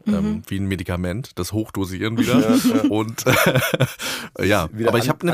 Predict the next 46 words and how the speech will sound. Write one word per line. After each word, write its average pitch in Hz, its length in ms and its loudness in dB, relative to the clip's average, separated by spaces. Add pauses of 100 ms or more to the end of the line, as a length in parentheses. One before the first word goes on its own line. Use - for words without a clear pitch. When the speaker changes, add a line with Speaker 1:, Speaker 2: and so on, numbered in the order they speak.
Speaker 2:
Pause 165 140 2
Speaker 3:
antrainieren. 95 260 -2
Speaker 2:
gemacht. 80 320 -6
Speaker 3:
Mhm. - 80 -4
Speaker 2:
Deswegen 120 300 0
weiß 170 200 0
ich 170 100 0
auch 135 80 -2
gar 113 100 0
nicht, 101 120 -2
was 98 120 -4
mit 98 160 -4
Melanie 95 320 0
Müller 98 300 0
gerade 90 260 -2
so 90 80 -4
los 127 300 -2
ist. - 340 -10
Was 123 140 -2
ist 165 160 -6
mit 101 140 0
Melanie 80 360 -4
Müller 85 240 -2
passiert? 82 380 -4
Die - 60 -6
ist - 120 -4
ja - 120 2 (180)
in 127 120 0
den 117 140 0
rechten, 120 540 -2
äh, 110 320 -2 (320)
Moloch 101 300 2
abgedriftet, - 680 -8
ne? 117 240 -4 (220)
Also - 120 -4
sie 107 60 0
hat 120 80 0
ja 131 80 0
schon 113 160 -4
länger 135 180 2
ein 127 80 0
böse 113 260 0
Onkelstattoo - 540 -8
auf 82 140 -8
der 80 160 -6
Hand. 78 300 -10